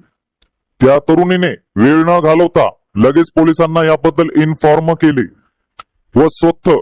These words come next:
सूरजच्या घरी आली. तोपर्यंत, तोपर्यंत पोलीस देखील तेथे पोहोचले, पण तोपर्यंत खूप उशीर झालेला होता.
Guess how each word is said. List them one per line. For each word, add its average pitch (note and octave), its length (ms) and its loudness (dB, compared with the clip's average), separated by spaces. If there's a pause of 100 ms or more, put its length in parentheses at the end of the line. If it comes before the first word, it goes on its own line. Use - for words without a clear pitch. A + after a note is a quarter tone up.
(120)
सूरजच्या C3+ 560 0
घरी D#3 240 0
आली. C3+ 220 -2 (960)
तोपर्यंत, E3+ 400 2
तोपर्यंत D#3+ 600 -2 (400)
पोलीस E3 300 2
देखील F3 300 0
तेथे F3 280 0
पोहोचले, D#3 440 -2 (1080)
पण F3 140 0
तोपर्यंत F3+ 580 0
खूप F#3 200 -2
उशीर F#3 260 -2
झालेला F3 340 0
होता. D#3+ 320 0